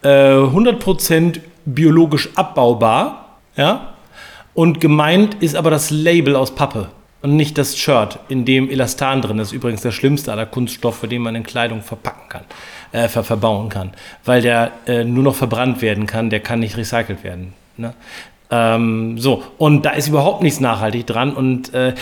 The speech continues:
dann kommen aber solche Möbelhäuser wie, äh, wie C und A, deren, die, die behaupten dann, wir machen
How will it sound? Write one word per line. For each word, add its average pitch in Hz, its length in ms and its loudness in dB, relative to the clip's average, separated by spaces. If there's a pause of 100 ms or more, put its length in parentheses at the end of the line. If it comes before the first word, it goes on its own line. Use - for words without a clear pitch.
(120)
dann 147 180 2
kommen 247 260 2
aber 180 200 2
solche 156 220 0
Möbelhäuser 143 840 2
wie, 131 360 4
äh, 120 280 0
wie 117 200 -2
C 147 180 0
und 127 220 0
A, 156 260 2
deren, 139 640 2
die, 143 140 -2
die 131 100 -4
behaupten 143 500 0
dann, 147 220 2
wir 147 140 2
machen 135 640 2